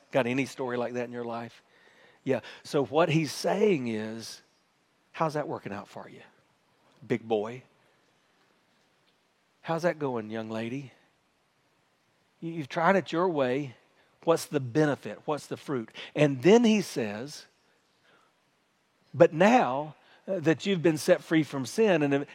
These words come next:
have become slaves to God, the benefit or the fruit reap, it leads to holiness. And the result is eternal life." So now that you're following Christ, there's fruit in your life too. In Galatians in chapter five,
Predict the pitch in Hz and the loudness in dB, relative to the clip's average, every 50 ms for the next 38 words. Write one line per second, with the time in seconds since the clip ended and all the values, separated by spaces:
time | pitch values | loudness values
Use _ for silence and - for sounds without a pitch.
0 | - 151 147 139 139 - 156 143 123 - - 160 151 151 123 - - 135 139 202 | -6 -4 -2 -2 0 2 2 0 2 4 6 6 6 6 2 -2 -6 0 0 2
1 | 208 214 202 - - - - - - 143 139 127 117 202 220 240 247 226 147 - | 4 6 4 4 4 -2 -14 -6 0 0 0 4 8 10 10 10 8 4 0 2
2 | 143 131 139 - 151 135 123 127 - - - - 277 294 214 170 156 - _ _ | 2 2 2 2 0 -2 -2 -4 -6 -6 0 2 2 4 4 2 2 -2 _ _
3 | _ _ _ _ _ _ _ _ - 139 151 170 190 202 - _ _ _ _ _ | _ _ _ _ _ _ _ _ -6 0 2 2 2 2 -4 _ _ _ _ _
4 | _ _ _ - - 170 - - 160 170 175 - - 214 170 180 247 302 294 214 | _ _ _ 2 4 4 6 8 6 6 6 4 0 0 4 4 4 4 2 -4
5 | 139 113 107 - - - - - 165 175 165 160 147 156 147 127 180 220 247 269 | -6 -8 -10 -12 -14 -8 0 2 2 4 4 2 0 -2 -2 0 0 2 2 2
6 | 226 160 143 165 151 - 175 180 185 185 196 214 240 254 262 - - - - - | 2 2 0 -2 -4 -2 -2 -2 -2 -2 -6 -6 -6 -6 -8 -10 -12 -16 -20 -20
7 | _ _ _ _ _ _ _ _ _ _ - - - - - - 190 180 175 180 | _ _ _ _ _ _ _ _ _ _ -20 -20 -20 -10 0 4 4 4 8 6
8 | 214 240 277 285 269 190 170 156 - 190 160 - - 185 190 196 185 175 160 - | 6 6 6 2 2 2 0 -2 -2 -2 -2 2 2 2 4 4 4 2 0 -2
9 | - 226 233 254 254 220 190 - - - - _ _ _ _ _ - 214 233 233 | -4 -4 -2 0 0 -2 -2 -2 -6 -18 -20 _ _ _ _ _ 4 4 4 4
10 | - - - 190 208 196 185 202 208 202 196 196 214 196 - - 277 311 311 254 | 4 4 4 6 6 6 2 0 0 2 2 2 2 0 -2 -4 -6 -4 -4 -4
11 | 151 - _ _ _ _ _ _ _ _ _ _ _ _ _ - - 202 208 208 | -8 -12 _ _ _ _ _ _ _ _ _ _ _ _ _ -2 0 0 2 4
12 | 175 180 175 185 226 277 247 - 220 185 165 165 170 151 - 196 185 185 196 185 | 6 8 10 10 8 8 4 0 -4 -4 -4 -6 -4 2 4 4 4 4 0 -4
13 | - - 170 175 196 196 185 | -2 0 4 4 4 4 2